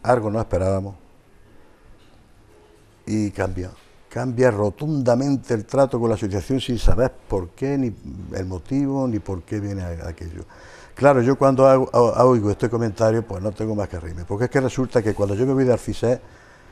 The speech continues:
es que no tengo ni idea, vamos, ni idea de que yo me voy a dedicar a la política, ni esa era mi intención, ni se me había pasado por la cabeza, vamos, es que era algo impensable. Yo es que no,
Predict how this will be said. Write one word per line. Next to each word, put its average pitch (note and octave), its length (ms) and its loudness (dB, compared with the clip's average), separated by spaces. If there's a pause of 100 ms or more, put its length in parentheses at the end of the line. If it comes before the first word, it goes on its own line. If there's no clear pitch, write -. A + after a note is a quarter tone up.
(240)
es B2+ 100 0
que - 160 0
no C3+ 140 4
tengo C#3 440 -2 (840)
ni B2+ 340 2
idea, B2+ 440 2 (140)
vamos, A#2+ 320 2
ni A2+ 120 0
idea D3+ 180 6
de D#3+ 100 6
que B2+ 80 -2
yo C#3+ 100 2
me C#3 120 4
voy C3+ 80 6
a C3 160 8
dedicar A2+ 320 4
a - 20 6
la B2 80 8
política, C3 400 0
ni A2+ 160 0
esa C3+ 200 2
era B2+ 120 4
mi A#2+ 80 -2
intención, A#2 720 0 (480)
ni A#2 420 2
se A2 180 8
me A2 100 2
había C3 200 2
pasado B2+ 380 2
por A#2+ 180 0
la A2 340 0 (480)
cabeza, C#3 600 0 (640)
vamos, A#2 400 2
es A2+ 60 -4
que D3 200 0
era C#3 340 6
algo D3 200 6
impensable. C3 720 4
Yo A2 140 2
es A#2+ 40 -2
que - 140 0
no, D3+ 140 2